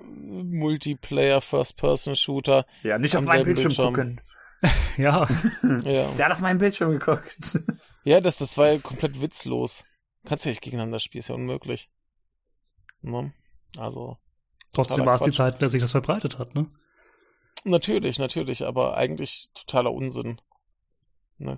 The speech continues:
Speaker 1: Guckst, guckst die ganze Zeit, was, was macht der andere Spieler? Ich meine, du, du schaust ja eh die ganze Zeit auf denselben Bildschirm.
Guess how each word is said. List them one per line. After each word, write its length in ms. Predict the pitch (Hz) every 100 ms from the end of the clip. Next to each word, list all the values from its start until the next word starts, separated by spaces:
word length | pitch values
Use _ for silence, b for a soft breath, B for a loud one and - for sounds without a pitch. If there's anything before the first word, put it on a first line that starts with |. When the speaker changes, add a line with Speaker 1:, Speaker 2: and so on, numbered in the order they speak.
| -
Speaker 1:
Guckst, 260 | - 147 -
guckst 280 | - 139 -
die 40 |
ganze 180 | 139 139
Zeit, 80 | 127
was, 160 | 123
was 140 | 135 -
macht 200 | 135 -
der 80 | 139
andere 220 | 135 131
Spieler? 240 | - 139
Ich 80 | 127
meine, 160 | 143 143
du, 160 | 151
du 240 | 156 151 143
schaust 380 | 139 175 185 170
ja 60 |
eh 280 | 151 147 180
die 200 | 170 160
ganze 180 | - 131
Zeit 80 | 160
auf 100 | 135
denselben 420 | 147 139 147 -
Bildschirm. 500 | 147 151 - 139 131